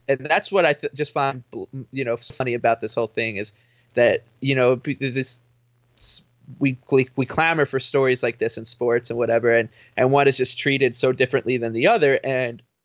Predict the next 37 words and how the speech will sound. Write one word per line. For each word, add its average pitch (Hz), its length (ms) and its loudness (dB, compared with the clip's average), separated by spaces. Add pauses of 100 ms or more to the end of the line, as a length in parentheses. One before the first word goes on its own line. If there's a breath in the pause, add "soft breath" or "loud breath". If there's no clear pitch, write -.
(320)
whatever. 135 400 0
Like, 127 180 -4
maybe 151 300 -2
Islander 131 300 -2
fans, 117 460 -8
like, 113 160 -10
we, 131 140 -14 (120)
we, 123 100 -16 (140)
we 131 100 -12
kinda 127 380 -2
like 120 280 0
this. 131 280 0
Like, 107 140 -6 (160)
there's - 200 -8
maybe 117 180 -6
some, 90 200 -2
like, - 180 -4 (440 soft breath)
self-masochistic 117 1000 0
way 120 200 2
or 120 60 4
something 117 340 -4
that, - 100 -4
like, 123 160 -4
we 135 80 2
want, 185 360 0
this 156 160 2
is 131 80 0
actually 127 220 -4
what 123 140 -2
we 123 100 -4
want 170 320 0
or 156 60 2
whatever, 156 320 4
but 143 180 2
it's 139 140 0
just, - 340 -2
it's - 360 0